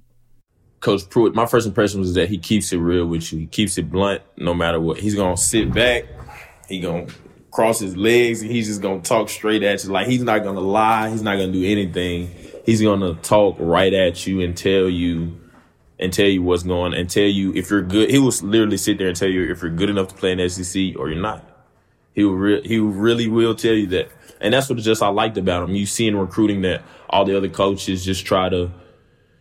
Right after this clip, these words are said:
they just try to sugarcoat things. They try to give you the coach pitch so you don't really know what's going on. They just tell you they love you. But Coach Pruitt will really tell you what you need to work on.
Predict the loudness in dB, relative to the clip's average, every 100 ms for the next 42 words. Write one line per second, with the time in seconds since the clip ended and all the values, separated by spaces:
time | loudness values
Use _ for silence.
0 | _ -2 2 2 0 0 0 2 2 2
1 | 0 -2 0 -2 0 0 0 0 0 -2
2 | 0 0 -2 -2 0 0 -4 -4 0 0
3 | 0 -2 0 0 0 0 2 2 0 0
4 | 0 0 0 0 0 0 -2 -4 -2 0
5 | 2 0 0 2 2 2 -2 -2 -2 -2
6 | -2 0 0 2 -2 0 -2 0 -2 -2
7 | -4 -2 -2 -2 -4 -10